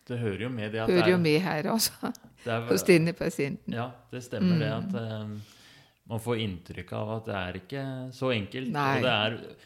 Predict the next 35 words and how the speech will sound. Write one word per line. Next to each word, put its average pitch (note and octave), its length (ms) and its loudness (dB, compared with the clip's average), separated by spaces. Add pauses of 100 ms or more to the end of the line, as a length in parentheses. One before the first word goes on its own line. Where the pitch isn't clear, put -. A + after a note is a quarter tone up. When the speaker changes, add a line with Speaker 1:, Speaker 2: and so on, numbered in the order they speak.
(100)
Speaker 1:
vil A#2 180 -2
det D3+ 140 -2
nesten C#3 300 -8 (100)
alltid G2+ 380 -6
være A2+ 360 0
det A2 280 -2
i G#2+ 140 -4
en A2+ 80 -4
sånn A2 360 -6 (180)
rusavvenningsprosess. G#2 1500 -8
Det B3+ 160 -4
Speaker 2:
Ja. B2 140 0
Speaker 1:
blir A#2+ 280 -6
som C3 160 -6
regel A#2+ 380 0
litt B2 160 -4
sånn A#2 220 -2
sølete G#2+ 520 -2
og A2+ 160 -2
litt, D3+ 300 0
Speaker 2:
Ja. B2+ 60 -4 (240)
Speaker 1:
eh, A2+ 40 -8 (520)
frem G#2 200 -6
og A2 60 -8
tilbake. A2+ 600 -6
Speaker 2:
Jo. F#3 220 2 (1400)
Så - 200 -6
det, F#3 540 0
det F#3+ 120 0
må G3 160 2
man D3 220 -4
være D3+ 260 -2
forberedt D3+ 680 -4
på, D#3+ 320 -4
og... D3+ 540 -4